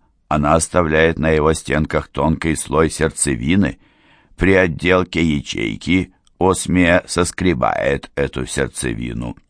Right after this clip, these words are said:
но не ровно, а посередине ячейки больше, чем по концам.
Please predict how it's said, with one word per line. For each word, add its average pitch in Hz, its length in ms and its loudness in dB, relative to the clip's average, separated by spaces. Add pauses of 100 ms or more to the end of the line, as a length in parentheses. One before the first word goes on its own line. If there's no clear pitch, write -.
(220)
но 98 180 4
не 104 220 4
ровно, 62 640 -2 (480)
а 73 160 2
посередине 82 840 0
ячейки 95 540 -4
больше, 85 640 0
чем 73 320 -2
по 71 140 -2
концам. 53 580 -4